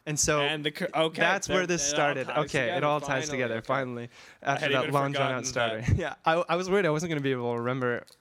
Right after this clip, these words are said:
Speaker 1: where this started.
Speaker 2: But luckily it appeared.
Speaker 1: But anyway, so the drummer, uh, had, like, a cool curvy mic stand that he could, like, 'cause the problem with drumming with a real mic stand is you hit it all the time. But this is just, like, came out of the void,
Speaker 2: Right.
Speaker 1: wrapped around his head, and just, like, he could sing.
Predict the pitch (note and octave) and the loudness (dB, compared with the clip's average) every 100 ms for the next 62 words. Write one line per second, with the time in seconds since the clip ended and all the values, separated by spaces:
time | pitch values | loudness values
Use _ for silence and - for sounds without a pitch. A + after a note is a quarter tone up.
0 | _ - C3+ C3 B2 C3 B2 A#2+ - B2+ | _ -12 -10 -6 -2 -2 -2 -4 -2 -2
1 | A2+ A#2 A#2 A#2 G#2+ G#2 - D#3+ F#3 D3 | -2 -6 -6 -6 -6 -8 -2 0 2 0
2 | B2+ - C#3+ C#3 D3+ D#3+ D#3 D#3 _ _ | -2 -2 0 2 2 2 0 -4 _ _
3 | C#3+ C3+ C3 B2 C#3+ C3 C3+ B2 - D3 | 0 2 0 0 -2 -2 -4 -8 -6 -2
4 | D3 - C#3+ C#3 C#3 B2 A#2+ - C3+ B2+ | -2 -2 -2 -2 -2 -2 -2 -4 -2 -2
5 | B2+ B2+ B2 A#2+ B2 A#2 A2+ _ _ _ | 0 0 0 -2 -4 -4 -6 _ _ _
6 | _ - D3 D#3 F3 G3 D#3 C3+ F3 E3 | _ -12 -8 -4 -2 0 -2 2 2 2
7 | C3+ C3 D3 F3 C#3+ B2 - C#3+ B2 B2 | -2 0 0 0 -2 -2 -2 -2 -2 -4
8 | G3+ C#3 G#2+ - C2+ C2+ - C3+ D3+ E3+ | 0 0 -2 -6 -12 -14 -14 -8 -6 -4
9 | D#3 D3+ B2+ - - A#2 C#3 D3 D3 D#3 | -2 0 -2 -6 -12 -8 -6 -4 -4 -4
10 | D3 B2+ A#2 A2+ G#2 A#2+ B2+ - C#3 C#3 | -6 -2 0 0 0 -2 -2 -2 -2 -2
11 | - A#2 A#2+ A#2+ A#2+ - A2 - B2 A2 | -4 -4 -4 -6 -8 -8 -8 -12 -14 -12
12 | - - | -10 -12